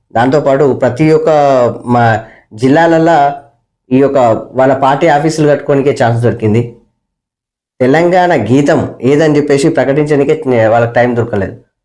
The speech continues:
దాంతోపాటు తెలంగాణ తల్లిని ప్రకటించడానికి, అధికారికంగా అప్పుడు ప్రకటించింటే ఇప్పుడు ఈ ప్రకటన రాకుండే కదా, అది కూడా ఉంటది కదా.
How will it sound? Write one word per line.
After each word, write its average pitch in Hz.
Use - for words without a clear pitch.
దాంతోపాటు 143
తెలంగాణ 175
తల్లిని 156
ప్రకటించడానికి, 156
అధికారికంగా 196
అప్పుడు 170
ప్రకటించింటే 175
ఇప్పుడు 156
ఈ 139
ప్రకటన 139
రాకుండే 139
కదా, 123
అది 143
కూడా 214
ఉంటది 190
కదా. 135